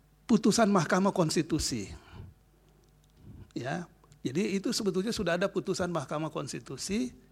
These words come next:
yang berbicara tentang, eh, apa, ya, mengatur tentang, eh,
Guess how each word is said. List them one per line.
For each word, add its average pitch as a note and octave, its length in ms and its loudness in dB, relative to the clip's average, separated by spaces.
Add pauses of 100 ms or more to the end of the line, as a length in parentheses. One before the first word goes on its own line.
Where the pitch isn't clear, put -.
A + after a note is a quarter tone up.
(440)
yang G#3+ 320 2
berbicara D#3+ 720 2
tentang, D#3+ 640 -2 (960)
eh, C3 500 -8 (300)
apa, E3 560 -6 (1500)
ya, D3+ 160 -8
mengatur D3+ 640 -6
tentang, F3 720 -10 (880)
eh, C3 480 -12